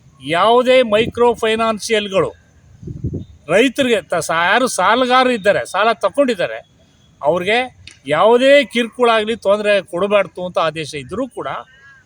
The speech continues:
ಈ ಈಕ್ವೈಡ್ ಫೈನಾನ್ಷಿಯಲ್ ಅಂತ ಏನಿದೆ ಮೈಕ್ರೋ, ಇವರು ತುಂಬ ತೊಂದರೆ ಕೊಟ್ಟು ಅವರು ಸೂಸೈಡ್ ಮಾಡೋ ಮಟ್ಟಕ್ಕೆ so ಆಗಿದ್ದಾರೆ. ಇದು ಏನು ಇವತ್ತು ನೆನ್ನೆ ಸೀಜ್ ಮಾಡಿದ್ದಾರೆ, ಸೀಜ್ ಮಾಡಿರೋರು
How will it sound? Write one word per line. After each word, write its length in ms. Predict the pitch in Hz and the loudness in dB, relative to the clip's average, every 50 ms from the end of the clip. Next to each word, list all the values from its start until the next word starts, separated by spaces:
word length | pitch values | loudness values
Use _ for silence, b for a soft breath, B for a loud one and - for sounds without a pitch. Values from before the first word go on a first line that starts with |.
| _ - | _ -10
ಈ 180 | 165 156 151 151 147 160 151 | -8 -6 -6 -8 -10 -10 -12
ಈಕ್ವೈಡ್ 480 | 143 165 170 _ - 233 240 214 143 - - _ _ _ _ _ _ _ _ _ _ _ _ - | -12 -12 -10 _ -2 0 0 0 -2 -6 -16 _ _ _ _ _ _ _ _ _ _ _ _ -4
ಫೈನಾನ್ಷಿಯಲ್ 640 | - 170 196 233 254 269 247 - - 254 233 214 214 | -2 0 2 2 2 2 0 0 0 2 2 2 2
ಅಂತ 160 | 214 185 151 | 0 -2 -2
ಏನಿದೆ 340 | 190 185 196 196 185 170 175 | -4 -2 -2 -4 -4 -6 -6
ಮೈಕ್ರೋ, 600 | 165 156 165 160 - 147 139 147 185 226 240 233 _ _ _ _ _ _ - | -6 -6 -6 -6 -6 -4 -2 -2 -2 -2 -4 -6 _ _ _ _ _ _ -10
ಇವರು 180 | 175 180 165 156 | -8 -6 -6 -8
ತುಂಬ 340 | - - 180 208 233 254 | -8 -10 -8 -2 0 0
ತೊಂದರೆ 420 | 214 - - 165 170 190 214 285 302 | 0 0 -2 -6 -4 0 0 0 0
ಕೊಟ್ಟು 340 | - - 233 196 170 196 208 | 0 -2 -4 -4 -2 0 2
ಅವರು 220 | 202 190 185 175 | 2 0 0 -4
ಸೂಸೈಡ್ 460 | 156 - 175 151 - 220 226 214 196 | -10 -10 -8 -6 -4 -4 -6 -6 -6
ಮಾಡೋ 260 | 165 165 160 160 156 | -8 -8 -6 -6 -6
ಮಟ್ಟಕ್ಕೆ 680 | 143 135 139 127 - 165 151 - - 139 110 - _ _ _ - | -8 -8 -12 -12 -14 -16 -14 -12 -12 -12 -12 -14 _ _ _ -6
so 80 | - 156 | -2 -2
ಆಗಿದ್ದಾರೆ. 540 | 147 143 160 185 180 190 170 165 151 151 175 196 190 _ _ _ _ _ _ - | 0 0 0 0 -2 -2 -2 -2 -2 -2 -4 -6 -6 _ _ _ _ _ _ -10
ಇದು 260 | 156 175 214 233 196 208 | -6 -4 -2 -2 -2 0
ಏನು 360 | 185 180 202 233 262 269 269 | 0 2 2 4 4 2 2
ಇವತ್ತು 380 | 262 254 240 240 - - 240 | 0 0 0 -2 -2 -2 -4
ನೆನ್ನೆ 320 | 226 202 208 214 220 233 214 | -4 -2 -4 -2 -2 -2 -2
ಸೀಜ್ 320 | - - 226 226 220 185 | -2 -4 -4 -6 -4 -2
ಮಾಡಿದ್ದಾರೆ, 580 | 185 208 202 185 180 170 170 170 190 214 233 240 - - - - _ _ _ _ | 0 0 0 0 -2 -4 -2 0 0 0 0 -2 -6 -12 -20 -20 _ _ _ _
ಸೀಜ್ 320 | - - 190 226 254 220 226 | -10 -4 -2 -2 0 0 0
ಮಾಡಿರೋರು 680 | 208 208 208 214 214 220 214 226 226 226 233 254 | 2 2 2 2 2 2 4 4 4 4 2 2